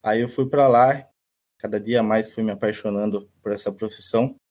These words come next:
Daí, no final do ano, eu já tava fazendo estágio de férias. Essa empresa júnior me ajudou demais, porque durante a minha graduação, eu tô no nono semestre, eu fiz vários estágios em várias fazendas,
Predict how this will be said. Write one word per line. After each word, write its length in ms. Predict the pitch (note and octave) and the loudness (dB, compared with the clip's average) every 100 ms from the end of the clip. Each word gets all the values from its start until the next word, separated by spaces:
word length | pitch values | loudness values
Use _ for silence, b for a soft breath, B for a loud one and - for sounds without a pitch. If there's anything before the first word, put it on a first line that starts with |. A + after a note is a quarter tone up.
| _ _ _ _ | _ _ _ _
Daí, 280 | B2+ B2 C3+ | 2 4 4
no 120 | D#3+ | 0
final 420 | - E3 C3+ F3 | -2 2 4 2
do 200 | F3 C#3+ | 2 2
ano, 300 | B2+ D3 F#3+ | 4 4 2
eu 60 | E3 | 0
já 140 | D3+ | -2
tava 220 | D#3 D#3 D3+ | -2 -2 -2
fazendo 340 | C#3 C#3 C3 | -2 0 2
estágio 520 | B2 - A#2+ C3 A2+ | 2 4 4 4 2
de 80 | G#2+ | -4
férias. 880 | - G#2+ A#2 C#3+ C3 G#2 F#2 - - _ _ _ _ _ _ _ - | -2 4 4 6 4 2 2 0 -2 _ _ _ _ _ _ _ -10
Essa 180 | - A2+ | -6 -6
empresa 400 | A2 A2+ A2+ A2 | -4 -4 -2 -2
júnior 440 | A2 A2+ A#2 A2 | -2 0 2 2
me 120 | A2 | 0
ajudou 320 | A2 A2+ A#2 A#2 | -2 -2 -4 0
demais, 680 | B2 G#2+ G#2+ A#2+ B2+ - - _ _ _ _ | 2 4 4 4 2 0 -4 _ _ _ _
porque 1000 | A2+ A2 - A2+ A2+ A2 G#2+ G2+ G2 E2+ - | -6 -6 -2 0 2 2 2 2 0 -4 -4
durante 540 | A2+ A#2+ C3 B2+ A2 | 2 2 2 2 2
a 80 | G#2+ | 4
minha 160 | A2 | 2
graduação, 540 | G#2 G#2 G2+ G#2+ C3 C3 | 0 0 0 0 2 2
eu 60 | |
tô 120 | B2 A2 | 2 -2
no 100 | G#2 | -2
nono 220 | G#2 G#2 | -2 0
semestre, 600 | A#2+ A2 A2 B2 - B2 | 0 0 2 2 0 -2
eu 100 | A2 | -2
fiz 240 | - A#2+ | -2 -2
vários 380 | A2 A2+ C3+ B2 | 4 4 4 2
estágios 760 | A2+ - G#2 A2+ B2+ C3 - - _ _ _ | 2 2 4 2 2 -2 -2 -6 _ _ _
em 120 | G#2+ | -6
várias 380 | G#2 A2 A#2 - | 0 2 2 0
fazendas, 840 | A2 F#2+ G2 A2 B2 B2 - | 0 0 0 0 0 0 0